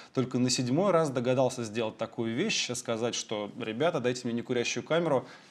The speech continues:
Это было прекрасно. Лежишь, читаешь, и никто не курит вокруг тебя. Ну, то есть некурящая камера, это значит, из пяти человек курит только один, что, в общем-то, вполне,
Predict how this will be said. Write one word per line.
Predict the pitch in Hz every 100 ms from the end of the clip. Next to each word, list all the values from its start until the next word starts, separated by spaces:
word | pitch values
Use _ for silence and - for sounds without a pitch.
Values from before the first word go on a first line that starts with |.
| - _
Это | 208 226 226 165 127 117 -
было | 160 180 214 175 175 -
прекрасно. | - 185 185 190 170 - - 98 - - - -
Лежишь, | 170 208 170 214 180 - - - - _ _
читаешь, | - 208 208 214 196 151 110 - -
и | 185 190
никто | 196 196 - 196
не | 185
курит | 185 202 185
вокруг | 147 135 131
тебя. | - 131 117
Ну, | 160
то | 175
есть | 131
некурящая | 147 143 170 208 156
камера, | 147 190 160
это | 123 120
значит, | 135 127 113
из | 117
пяти | - 139 165
человек | 131 135 147
курит | 143 117 113
только | 113 95 92
один, | 104 104 143 196 - - -
что, | - 113
в | 110
общем-то, | - 110 107
вполне, | - 117 117 120 120 107 98